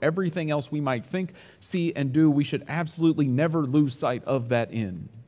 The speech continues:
God is at work in and among us, with the end goal being that sin and death would one day be done away with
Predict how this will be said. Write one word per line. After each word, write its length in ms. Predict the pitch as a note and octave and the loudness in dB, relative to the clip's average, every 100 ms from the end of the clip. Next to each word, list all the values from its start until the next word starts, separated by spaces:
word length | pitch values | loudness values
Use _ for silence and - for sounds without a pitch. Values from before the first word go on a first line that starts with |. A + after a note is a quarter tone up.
| _ _ _ _ _ _ _ _ _ _ _ _ _ _ _ _ - | _ _ _ _ _ _ _ _ _ _ _ _ _ _ _ _ 0
God 160 | D3 | 2
is 120 | D#3 | 2
at 80 | C3+ | 2
work 260 | C3 A#2+ - | 0 -2 -4
in 380 | C3+ C#3+ C#3+ D#3+ | -4 -2 -4 -6
and 260 | B2 C#3 C#3 | -4 -2 -2
among 480 | A#2 A#2 B2+ A#2+ A#2+ - - | -2 -2 -2 -2 -6 -12 -10
us, 300 | - B2+ B2+ | 0 0 0
with 100 | A#2 | -6
the 140 | B2 - | -6 -4
end 280 | C3+ D#3 C#3 | -4 -4 0
goal 240 | B2+ B2+ | 2 2
being 300 | A2+ A#2+ A#2 | 2 0 0
that 120 | G2+ | -4
sin 260 | - D3 D3+ | -6 -6 -4
and 140 | B2+ | -2
death 240 | A2+ A#2+ A#2+ | 0 0 -2
would 100 | G#2 | -4
one 320 | A2 D#3 E3+ | 0 0 0
day 220 | C#3+ C#3 | 2 0
be 180 | B2+ A#2+ | 2 -2
done 240 | G#2 C3 | 0 0
away 280 | E3+ D3+ C#3 | 2 2 2
with 260 | C3 C3 | 2 0